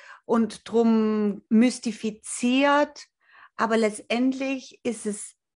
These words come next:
ein energetisches Management. Und wir als energetische Wesen müssen lernen zu verstehen, anwenden und umzusetzen, wie es ist, wenn wir Energie sind.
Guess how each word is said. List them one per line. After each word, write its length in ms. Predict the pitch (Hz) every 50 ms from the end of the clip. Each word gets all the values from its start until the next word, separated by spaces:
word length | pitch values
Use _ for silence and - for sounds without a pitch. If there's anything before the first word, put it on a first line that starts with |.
| _ _ _ _ _ _ _ _ _ _ _ _ _
ein 360 | - 226 220 214 208 208 - -
energetisches 800 | 214 208 214 208 208 233 247 240 247 233 - 220 208 - -
Management. 1200 | 185 185 196 202 196 196 220 240 247 285 285 - - - - 262 262 269 294 330 392 392 - - _ _ - - - - - - _ _ _
Und 380 | - 165 247 247 240 240 - - _ _
wir 580 | _ 202 202 208 247 262 269 262 262 262 - -
als 200 | 220 226 220 - -
energetische 800 | 233 220 220 220 214 208 226 247 247 285 269 - - 240 226 196
Wesen 640 | 208 202 202 214 226 226 240 247 254 269 277 - _ _ _ _ _ _ _
müssen 680 | 202 214 240 262 311 330 - - - 302 302 277 - _
lernen 520 | 233 226 226 226 240 262 277 277 269 269
zu 120 | - 226
verstehen, 560 | 208 - 202 208 - - 226 240 262 262 254 -
anwenden 540 | _ 214 226 233 233 226 226 226 214 208 208
und 240 | 202 196 190 - _
umzusetzen, 1160 | 226 233 240 254 247 - - 269 240 - - 233 233 226 226 - - - 226 226 226 233 226 - - - - - - - - _ _
wie 160 | - 196 220
es 100 | 220 214
ist, 320 | - - 247 233 - - -
wenn 180 | 214 208 208
wir 260 | 202 202 214 220 208 214 -
Energie 560 | 190 196 202 202 196 190 202 202 226 247 254
sind. 520 | 240 - 190 175 170 170 - - - -